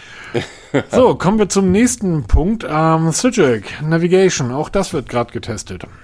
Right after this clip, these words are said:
Speaker 1: Genau, wir haben lange, lange Zeit Navigationssysteme getestet auf den, auf den Smartphones. Da haben wir wirklich alles, was Rangnamen hat, durchgetestet. Irgendwo verschütt gegangen ist das Sygic. Ähm,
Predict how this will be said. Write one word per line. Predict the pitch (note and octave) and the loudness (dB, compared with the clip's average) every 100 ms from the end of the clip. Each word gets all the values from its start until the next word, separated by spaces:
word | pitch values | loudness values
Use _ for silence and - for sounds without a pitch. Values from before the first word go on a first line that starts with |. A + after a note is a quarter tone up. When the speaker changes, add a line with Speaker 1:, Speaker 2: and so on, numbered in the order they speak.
| - - - | -20 -20 -12
Speaker 1:
Genau, | D3+ F3 E3 G#2+ E2 | -6 0 2 0 -4
wir | - F#2+ G#2+ | -10 -6 -2
haben | C#3+ F3+ E3+ A#2 | -2 -4 -8 -4
lange, | B2+ A3+ A3+ | -2 -2 -2
lange | F#3 F3+ F3 D#3 | -4 -4 -6 -6
Zeit | - C3+ D3+ D3+ - - _ _ _ _ _ | -8 -2 -2 -4 -20 -20 _ _ _ _ _
Navigationssysteme | G#2+ A#2+ B2+ B2 A2 C3 C#3+ B2 - B2 | -6 -4 0 -2 0 -4 -4 -8 -8 -6
getestet | G2+ - E3+ F3 F3+ | -6 -4 -4 -4 -6
auf | A2+ C3 | -4 -4
den, | C3 A#2+ A#2 C#2 | -6 -6 -8 -8
auf | G#2+ | -8
den | A2 | -8
Smartphones. | - A#2+ C#3+ - C#3 C#3 - | -6 -4 -4 -4 -2 -2 -4
Da | A2+ | -4
haben | A#2 | -2
wir | A2+ | -4
wirklich | - - | -6 -6
alles, | C#3 D3+ | -2 0
was | B2+ G#2+ | -2 -6
Rangnamen | C3+ B2 A#2+ A#2 | -6 -2 -2 -2
hat, | G2 | -4
durchgetestet. | E3 D#3+ D3+ C#3+ - C#3+ - - - - - _ _ - _ _ _ _ | -6 -6 -2 -2 -2 -6 -6 -18 -20 -20 -20 _ _ -20 _ _ _ _
Irgendwo | G3 A#3+ G3+ F#3 | 2 2 2 2
verschütt | D3 - G3+ | 0 -6 -6
gegangen | D3+ C3 C#3 B2 | -2 -2 -2 -6
ist | - | -2
das | B2 | -2
Sygic. | C3+ D3+ - - - _ - | -2 -4 -6 -8 -14 _ -4
Ähm, | G#2 A2 A2+ A2+ A#2 A#2 | 0 0 -2 -6 -10 -14